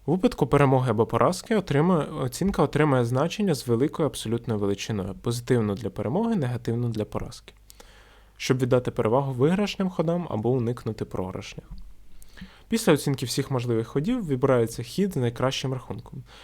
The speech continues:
Для максимізуючого гравця червоного вибір здійснюється за найвищою оцінкою, а для мінімізуючого жовтого за найнижчою.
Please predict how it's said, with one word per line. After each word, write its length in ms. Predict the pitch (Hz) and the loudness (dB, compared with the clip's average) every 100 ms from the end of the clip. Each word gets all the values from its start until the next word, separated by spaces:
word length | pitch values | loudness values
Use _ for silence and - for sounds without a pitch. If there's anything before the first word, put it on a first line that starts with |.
| - | -4
Для 120 | 180 190 | 4 4
максимізуючого 800 | 143 - 135 147 220 220 196 | 4 0 2 2 0 2 0
гравця 440 | 160 175 175 - 185 - | 2 0 0 0 0 0
червоного 640 | 165 156 160 160 147 156 - - - | 0 2 2 0 -2 -6 -10 -8 2
вибір 300 | 147 170 135 | 4 4 2
здійснюється 680 | 123 135 - 135 127 123 | 0 -2 -4 -6 -6 -6
за 120 | 113 110 | -6 -4
найвищою 520 | 113 120 - - - | -2 -2 -4 -8 -8
оцінкою, 420 | - - - - - | -8 -10 -10 -10 -4
а 120 | 120 | -2
для 140 | 113 | 0
мінімізуючого 920 | 104 101 101 101 156 202 196 180 165 160 | 0 0 -2 0 0 0 -2 -6 -2 0
жовтого 540 | 147 151 - 143 135 180 | 2 0 -2 -4 -4 -4
за 180 | 120 110 | -4 -2
найнижчою. 640 | 98 95 90 - - | -2 -4 -6 -10 -10